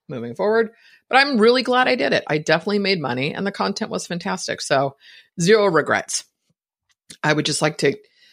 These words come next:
give myself, I don't know, there has to be a better way.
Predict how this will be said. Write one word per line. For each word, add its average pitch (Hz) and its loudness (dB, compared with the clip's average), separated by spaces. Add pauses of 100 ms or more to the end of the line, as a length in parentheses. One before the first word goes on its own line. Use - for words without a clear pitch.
(400)
give 156 2
myself, 135 -2
I - -2
don't 196 -4
know, 180 0
there 139 -2
has 170 -2
to - -4
be 165 4
a 151 2
better 143 0
way. 135 0